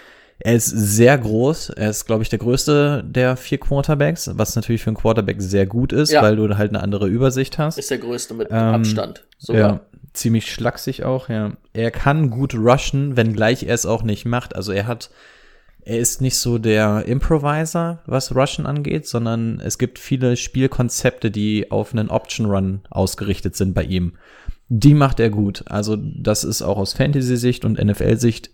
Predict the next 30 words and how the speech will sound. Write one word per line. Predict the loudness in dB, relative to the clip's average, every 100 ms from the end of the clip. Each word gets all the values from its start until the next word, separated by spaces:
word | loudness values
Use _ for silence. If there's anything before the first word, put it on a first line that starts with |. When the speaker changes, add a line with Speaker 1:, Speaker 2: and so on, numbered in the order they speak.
| 0
Speaker 1:
ähm, | 2 0 0
echt | 0 0
gut. | 2 4 4
Also | 0
du | 0
kannst | 0 0 2
mit | 0 0
ihm | 2
Option | 2 2 0 2
Runs | 2 2 2
machen. | 4 4
Das | 0
funktioniert, | 2 0 0 2 4 4 4
das | -2
sieht | -4
auch | -6
gut | -6 -2
aus. | 2 2 0 -8 -20 -20 -10
Er | 0 2
ist |
jetzt | 4 4
aber | 4
keiner, | 4 4 6
der | 4 4
improvisiert | 4 4 4 4 4 4
und | 4 4
dann | 2 2
zum | 4 4
Rush | 4 2
übergeht. | -2 -4 -6 -12 -16